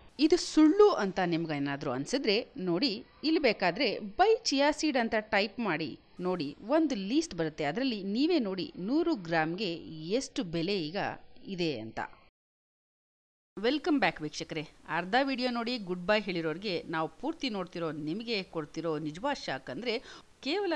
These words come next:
ನೂರು ಕೆಜಿ ಬೀಜದಿಂದಲೇ ಒಂದೂವರೆ ಲಕ್ಷನೂ ಸಹ ಸಂಪಾದನೆ ಮಾಡ್ಬೋದು.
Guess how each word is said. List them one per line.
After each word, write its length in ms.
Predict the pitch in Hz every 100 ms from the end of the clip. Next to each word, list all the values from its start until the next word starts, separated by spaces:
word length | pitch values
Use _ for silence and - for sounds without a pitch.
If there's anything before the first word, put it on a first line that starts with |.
| 254
ನೂರು 280 | 175 214 349
ಕೆಜಿ 320 | 269 240 226
ಬೀಜದಿಂದಲೇ 760 | 175 170 151 165 254 185 214 - - - 185
ಒಂದೂವರೆ 480 | 202 277 339 294
ಲಕ್ಷನೂ 460 | 226 175 - 185 165
ಸಹ 200 | - 165
ಸಂಪಾದನೆ 480 | 247 277 226 185 156
ಮಾಡ್ಬೋದು. 440 | 147 135 127 123